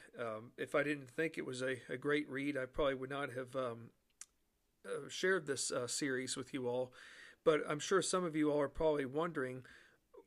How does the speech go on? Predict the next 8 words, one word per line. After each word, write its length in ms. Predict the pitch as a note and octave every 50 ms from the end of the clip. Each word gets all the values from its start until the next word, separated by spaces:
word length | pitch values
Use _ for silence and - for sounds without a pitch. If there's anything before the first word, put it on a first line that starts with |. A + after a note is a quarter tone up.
| _ _ _ - - - _ -
are 160 | - C#3+ D#3 D3+
there 220 | C#3+ D3+ D#3 -
any 240 | - F3+ G3+ G3 F#3+
other, 340 | F3+ F3 D#3 D3+ C#3+ E3 -
uh, 140 | C#3 C#3
books 420 | B2 A#2+ C3 E3+ E3+ - - - -
out 280 | D#3+ E3+ F3+ E3+ -
there 400 | - B2 A#2 B2+ B2 A#2+ A#2+ B2